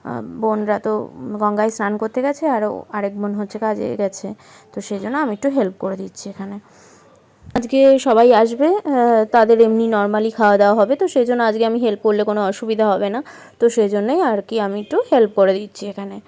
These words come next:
আর তুর্যও নেই, তুর্য ওই বাড়িতে পাপার সাথে চলে গেছে, সেজন্য আমার, আহ, অতটা অসুবিধা হয়নি যে তুর্যকে সামলিয়ে আবার এসব করা,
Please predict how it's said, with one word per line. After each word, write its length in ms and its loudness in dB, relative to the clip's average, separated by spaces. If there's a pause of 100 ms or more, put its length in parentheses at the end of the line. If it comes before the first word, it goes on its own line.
(400)
আর 180 4
তুর্যও 540 4
নেই, 520 -2
তুর্য 240 -2
ওই 120 6
বাড়িতে 300 2
পাপার 260 0
সাথে 220 -6
চলে 260 0
গেছে, 260 0
সেজন্য 340 -2
আমার, 240 -4
আহ, 480 -6
অতটা 320 -4
অসুবিধা 460 -2
হয়নি 280 -2
যে 100 -4
তুর্যকে 400 -6
সামলিয়ে 420 -4
আবার 180 0
এসব 300 -10
করা, 220 -8